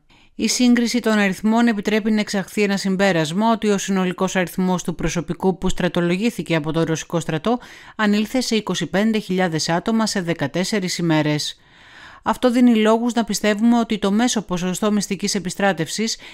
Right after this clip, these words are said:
είναι χίλια επτακόσια είκοσι πέντε άτομα την ημέρα. Ο ρωσικός στρατός πραγματοποίησε επίθεση προς την Αυντίιβκα, διασπώντας την ουκρανική άμυνα κατά μήκος της σιδηρογραμμικής γραμμής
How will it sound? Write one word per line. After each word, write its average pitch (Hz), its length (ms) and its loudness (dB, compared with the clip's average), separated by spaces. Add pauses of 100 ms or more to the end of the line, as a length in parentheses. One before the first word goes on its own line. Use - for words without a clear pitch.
(100)
είναι 240 240 4
χίλια 240 320 0
επτακόσια 220 540 -2
είκοσι 180 240 -2
πέντε 190 360 2
άτομα 202 340 0
την 175 160 0
ημέρα. 151 480 2 (520)
Ο 220 120 0
ρωσικός 202 400 0
στρατός 185 360 -2
πραγματοποίησε 180 720 0
επίθεση 190 500 -4
προς 185 200 -4
την 180 180 0
Αυντίιβκα, 190 640 0
διασπώντας 190 720 -2
την 185 180 -2
ουκρανική 170 600 0
άμυνα 214 400 2
κατά 190 220 -2
μήκος 185 360 -2
της - 320 -6
σιδηρογραμμικής 156 1080 0
γραμμής 156 520 0